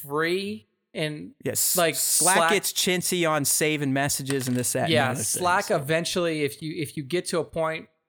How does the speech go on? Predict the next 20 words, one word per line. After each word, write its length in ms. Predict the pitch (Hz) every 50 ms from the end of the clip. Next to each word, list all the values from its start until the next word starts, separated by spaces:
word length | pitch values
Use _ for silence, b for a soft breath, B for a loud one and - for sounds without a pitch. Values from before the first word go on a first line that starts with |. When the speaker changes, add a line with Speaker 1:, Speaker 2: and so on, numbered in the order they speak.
| _ -
Speaker 1:
one, 300 | 143 160 175 185 185 175
with 160 | 165 160 -
the 100 | 170 143
size 420 | - - 190 175 165 165 160 151
of 140 | 160 143 143
your 120 | 147 143
user 340 | 143 139 147 147 139 143 147
base, 260 | 139 147 143 139 135
and 100 | 143 139
two, 200 | 127 - 170 160
with 180 | 143 147 143 -
your 80 | 143 131
messages, 580 | 135 139 139 135 - 156 139 131 143 143 131
it'll 260 | 147 139 131 135 135
just 200 | 123 131 135 -
start 320 | - - 156 143 139 139 -
deleting 480 | 143 131 131 135 131 131 143 143 143
your 140 | 131 127 123
Speaker 2:
Right. 80 | 120 -
Speaker 1:
backlog. 640 | - - 131 131 135 - 156 156 160 165 175 165